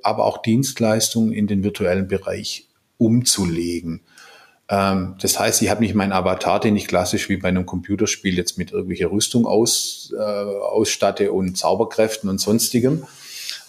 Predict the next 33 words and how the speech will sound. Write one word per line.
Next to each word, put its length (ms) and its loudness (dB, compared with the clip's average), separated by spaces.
Aber 340 4
ich 120 -4
kann 320 2
virtuell 480 2
Waren, 340 2
also 240 -2
wir 140 0
haben 160 2
ganz 200 2
viel 160 0
Markenanmeldung 640 0
gerade 260 -4
für 180 -2
Handel 220 0
mit 180 2
virtuellen 460 2
Gütern, 340 2
auch 140 -4
für 200 -4
virtuellen 440 0
Gütern, 320 -2
auch 100 -10
Collectibles 840 0
zum 180 -4
Beispiel. 520 -6
Und 120 -10
das 140 -4
ist 100 -2
gerade 200 -4
ganz 160 -2
spannend, 380 0
das 140 0
auszuloten, 720 0